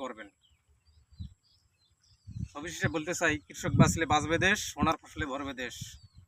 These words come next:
ধন্যবাদ। আজ আর নয়, আমি মাইদুল ইসলাম।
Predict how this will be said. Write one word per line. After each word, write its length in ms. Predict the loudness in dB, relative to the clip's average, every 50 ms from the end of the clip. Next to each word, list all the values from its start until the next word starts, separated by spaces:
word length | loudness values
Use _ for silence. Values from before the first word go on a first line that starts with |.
| _ _ -20 _ _ -14
ধন্যবাদ। 360 | -8 -8 -2 2 4 4 4 2 0 -8 -10 -8 -6 -6 -6 -6 -4 -4
আজ 120 | -2 0 2 2
আর 80 | 2 2 4
নয়, 180 | 4 4 4 2 -4 -14 -12 -10 -6 -6 -6 -6 -4 -6 -6 -6 -6
আমি 120 | -6 -4 -2 -2
মাইদুল 220 | -2 -2 -2 -6 -8
ইসলাম। 260 | -6 0 2 2 2